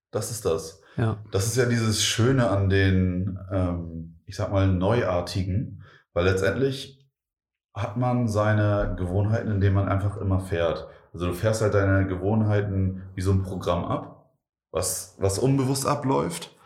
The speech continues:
Speaker 1: Und jedes Mal, wenn du deine Routine änderst, und das ist ja einfach nur, wenn du Neuartiges in deinen Tagesablauf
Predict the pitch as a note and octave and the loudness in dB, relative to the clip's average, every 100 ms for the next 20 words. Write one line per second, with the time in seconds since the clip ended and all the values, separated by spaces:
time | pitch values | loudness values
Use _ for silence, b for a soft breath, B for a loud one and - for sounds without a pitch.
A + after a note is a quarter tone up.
0 | B B B B - G2 G2 G2 F#2+ G2 | B B B B -4 4 6 6 4 4
1 | C3 C#3 A#2+ A#2+ G#2+ G2+ G2 G2 F#2+ F#2 | 4 4 4 4 6 6 8 8 6 6
2 | F#2+ - C#3+ A#2+ G2+ F#2 F2 F#2 G2+ F#2 | 4 6 4 2 2 2 2 0 0 2
3 | F#2+ F#2 G2 F#2+ F#2 F#2+ F#2+ F2 F2+ F2+ | 2 4 6 8 8 6 4 4 6 6
4 | G2 G#2 F#2 F#2 G2 F#2 F#2 - - F#2 | 6 4 2 2 2 4 2 -2 0 4
5 | F2+ F2 E2+ E2+ F#2+ F2+ F2 - E2+ E2+ | 6 6 4 2 0 0 -2 -2 0 0
6 | - | -4